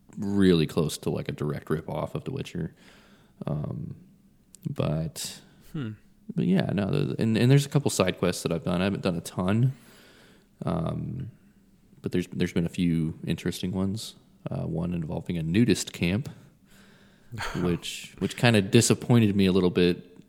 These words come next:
Speaker 1: in its, uh, in its options to, like, like, the things that you could do with that quest. Not that I would,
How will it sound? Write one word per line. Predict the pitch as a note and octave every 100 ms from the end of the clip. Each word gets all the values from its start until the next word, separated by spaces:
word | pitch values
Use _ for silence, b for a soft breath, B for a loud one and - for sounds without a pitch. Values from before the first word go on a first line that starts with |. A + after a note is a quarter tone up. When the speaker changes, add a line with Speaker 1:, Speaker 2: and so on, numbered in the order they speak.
| _ -
Speaker 1:
in | F#2
its, | E2 F2+ - - -
uh, | F#2 F2 E2 - - - - b b b b b b b b
in | G#2
its | E2 -
options | F#2 D#2+ E2 - D#2 D2
to, | -
like, | F2+ E2 - - _ _ -
like, | - -
the | -
things | - F2+ F2 -
that | -
you | D#2+ D#2+
could | D2+
do | E2+ D#2+
with | D#2 -
that | D#2+ -
quest. | - - - -
Not | D#2+
that | -
I | D#2
would, | - - -